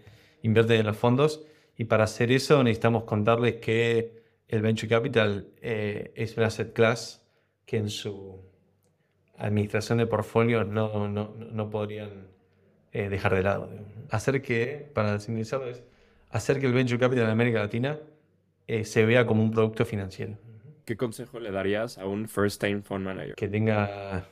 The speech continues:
Speaker 1: mucha paciencia, <laughs> sobre todo en América Latina, para poder pensar en la sustentabilidad de, de uno mismo, digamos, ¿no? Siendo un fund manager, es un plan de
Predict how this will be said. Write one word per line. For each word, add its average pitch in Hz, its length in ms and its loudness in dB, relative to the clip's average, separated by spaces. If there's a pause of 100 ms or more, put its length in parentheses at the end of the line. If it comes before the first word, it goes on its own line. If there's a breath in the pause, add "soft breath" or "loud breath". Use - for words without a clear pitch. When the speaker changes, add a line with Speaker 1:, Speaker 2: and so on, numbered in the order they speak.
(100)
Speaker 1:
mucha 120 320 4
paciencia, 127 680 -2 (520 soft breath)
<laughs> - 600 -14
sobre 107 240 4
todo 135 140 8
en 127 40 8
América 123 300 6
Latina, 120 420 4
para 104 260 2
poder 107 460 0 (600)
pensar 117 760 2 (420)
en 117 140 0
la 104 80 -2
sustentabilidad 107 1040 0
de, 104 720 0 (440)
de 110 100 0
uno 113 160 4
mismo, 113 340 4
digamos, 101 220 -6
¿no? 120 320 -2
Siendo 107 320 -4
un 104 80 -6
fund 107 200 -4
manager, 120 640 0 (420 loud breath)
es 110 320 0
un 107 220 -2
plan 110 500 2 (380)
de 101 880 -4